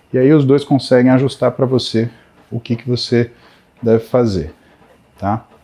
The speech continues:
Pessoal, seguinte, vou continuar aqui no app,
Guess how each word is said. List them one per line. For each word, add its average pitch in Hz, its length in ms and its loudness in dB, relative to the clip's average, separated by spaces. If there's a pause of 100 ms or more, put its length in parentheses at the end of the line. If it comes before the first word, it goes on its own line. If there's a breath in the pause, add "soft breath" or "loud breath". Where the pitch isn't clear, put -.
(540 loud breath)
Pessoal, 139 540 2 (260 loud breath)
seguinte, - 800 0 (380 soft breath)
vou 156 220 4
continuar 180 400 4
aqui 147 140 -2
no 135 180 6
app, 131 300 -2